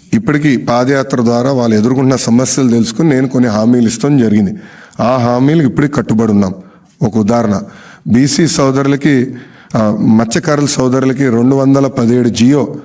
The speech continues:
తెలుగుదేశం పార్టీ అధికారంలోకి వచ్చిన మొదటి వంద రోజుల్లో మేము రద్దు చేస్తానని కూడా చెప్పాం.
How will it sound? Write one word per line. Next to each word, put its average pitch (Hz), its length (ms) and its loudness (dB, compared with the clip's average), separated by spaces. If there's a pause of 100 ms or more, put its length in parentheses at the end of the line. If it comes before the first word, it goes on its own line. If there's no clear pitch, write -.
(480)
తెలుగుదేశం 139 540 0
పార్టీ 131 260 -2
అధికారంలోకి 127 600 0
వచ్చిన 117 240 0
మొదటి 123 360 2
వంద 135 240 2
రోజుల్లో 156 600 0 (220)
మేము 120 120 2
రద్దు 117 200 0
చేస్తానని 120 500 0
కూడా 101 120 0
చెప్పాం. - 320 -8